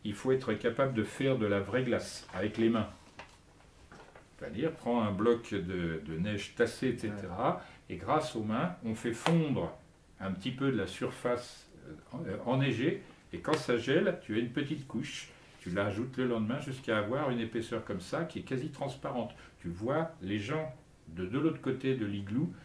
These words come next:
Speaker 1: ou de la, l'endroit que tu habites, comme à travers un verre épais,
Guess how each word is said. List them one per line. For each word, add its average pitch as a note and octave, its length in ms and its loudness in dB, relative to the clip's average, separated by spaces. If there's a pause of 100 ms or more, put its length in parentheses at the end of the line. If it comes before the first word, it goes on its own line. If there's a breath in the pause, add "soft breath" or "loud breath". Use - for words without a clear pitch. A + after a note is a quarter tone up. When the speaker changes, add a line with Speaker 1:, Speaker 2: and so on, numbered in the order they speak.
(160 loud breath)
Speaker 1:
ou G2+ 80 -4
de F#2 120 -6
la, E2 360 -2
l'endroit F#2 360 -2
que G2+ 120 -6
tu E2+ 300 -8
habites, - 300 -10
comme D#3+ 360 8
à A2+ 100 0
travers B2+ 360 0
un G#2+ 120 0
verre A2+ 180 -2
épais, B2+ 340 0